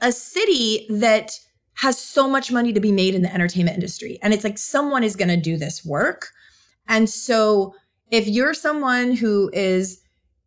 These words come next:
you know, a, a young Latino who b-, maybe documented or undocumented, you don't have more than a high school education, and you see this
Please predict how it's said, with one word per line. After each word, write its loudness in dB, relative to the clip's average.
you 0
know, 0
a, 2
a 4
young 2
Latino 0
who 0
b-, -4
maybe 2
documented 2
or -4
undocumented, 2
you 2
don't 2
have 0
more 4
than 2
a 0
high 2
school 0
education, 0
and 2
you 2
see -2
this -4